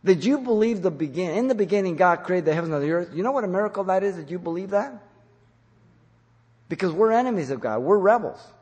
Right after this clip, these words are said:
We're fallen.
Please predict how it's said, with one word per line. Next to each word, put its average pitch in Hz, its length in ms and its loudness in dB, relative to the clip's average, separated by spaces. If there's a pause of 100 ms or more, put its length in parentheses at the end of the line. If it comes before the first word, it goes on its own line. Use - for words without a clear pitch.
(2500)
We're 202 140 4
fallen. 196 460 2